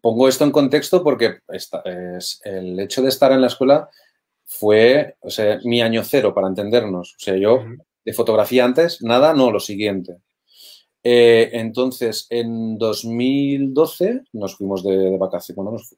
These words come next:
Speaker 1: planeamos, nos fuimos de vacaciones a Japón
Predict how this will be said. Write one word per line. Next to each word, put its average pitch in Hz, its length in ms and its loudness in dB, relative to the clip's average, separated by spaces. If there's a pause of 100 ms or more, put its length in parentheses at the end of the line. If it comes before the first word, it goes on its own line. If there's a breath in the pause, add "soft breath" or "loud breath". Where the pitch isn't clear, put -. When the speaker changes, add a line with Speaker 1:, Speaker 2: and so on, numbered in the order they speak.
(100)
Speaker 1:
planeamos, 95 540 -4
nos 98 260 -10
fuimos 104 200 -6
de 104 60 -4
vacaciones 104 480 -2
a 98 60 -2
Japón 165 440 2